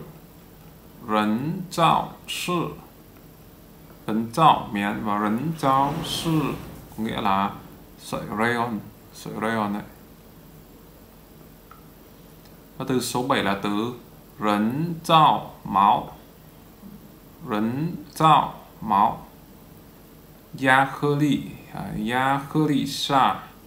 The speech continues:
Gia khơ lị sa. À, gia khơ lị. Gia khơ lị gọi là cái acrylic ấy. À, sa là sợi nhá. Vậy thì,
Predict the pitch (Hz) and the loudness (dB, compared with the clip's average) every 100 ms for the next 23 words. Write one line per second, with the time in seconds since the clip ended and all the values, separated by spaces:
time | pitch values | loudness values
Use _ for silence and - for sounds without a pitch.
0 | - - - - - - - - - 120 | -20 -20 -20 -20 -20 -20 -20 -20 -10 -2
1 | 123 131 139 139 147 147 147 139 - - | 2 2 0 0 0 2 4 2 0 -8
2 | - - - 135 131 104 - - - - | -8 -6 0 2 2 2 -2 -10 -20 -20
3 | - - - - 101 101 104 113 135 - | -20 -20 -12 -2 0 0 -2 0 -2 0
4 | 143 139 135 113 107 - - - - 127 | 0 4 2 2 -6 -16 -20 -20 -10 -8
5 | 113 139 131 120 101 104 101 95 92 - | -4 -2 -2 0 0 0 -2 -2 -4 -6
6 | - - 131 151 175 - - - - 101 | -6 -4 -2 0 -2 -6 -12 -16 -10 -4
7 | - 127 120 104 104 139 120 117 110 113 | 0 2 2 -2 -2 -2 -2 -4 -8 -8
8 | - - - - - - - - 82 110 | -14 -20 -20 -20 -20 -20 -20 -14 -8 -4
9 | 107 104 | -2 -2